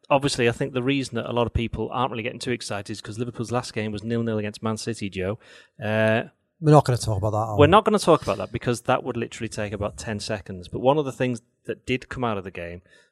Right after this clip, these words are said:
Speaker 1: was concerns about Liverpool's midfield. James Milner obviously went off injured. And there's been some question marks throughout this season about the creativity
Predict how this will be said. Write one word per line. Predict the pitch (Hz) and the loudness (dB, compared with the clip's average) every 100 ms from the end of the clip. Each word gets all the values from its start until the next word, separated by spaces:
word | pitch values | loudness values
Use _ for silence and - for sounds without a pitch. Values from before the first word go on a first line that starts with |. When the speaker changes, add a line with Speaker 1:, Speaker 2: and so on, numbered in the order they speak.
| - | -18
Speaker 1:
was | 104 - | -16 -12
concerns | 117 127 120 | -6 -2 -2
about | 120 127 | -2 -4
Liverpool's | 117 - 123 117 | -4 0 0 0
midfield. | 120 - 147 127 95 - | -6 -4 0 0 -2 -4
James | - 123 120 | 0 0 2
Milner | 117 110 104 | 2 2 0
obviously | 107 - 101 - | -2 -6 -6 -6
went | 131 107 | -2 0
off | 107 110 | 0 0
injured. | 107 127 135 - - - _ - | 0 -2 -4 -10 -20 -20 _ -2
And | 123 123 | 0 2
there's | 123 | 0
been | - 165 160 | 2 0 0
some | - | -4
question | - 139 - 123 | -2 -2 0 -2
marks | 123 120 - | -2 -4 -10
throughout | 120 123 139 | 0 0 0
this | 120 | -6
season | - 110 104 113 | -4 -4 -4 -4
about | 110 113 | -4 -4
the | |
creativity | - 120 110 139 135 - 101 | -2 0 2 4 2 0 -6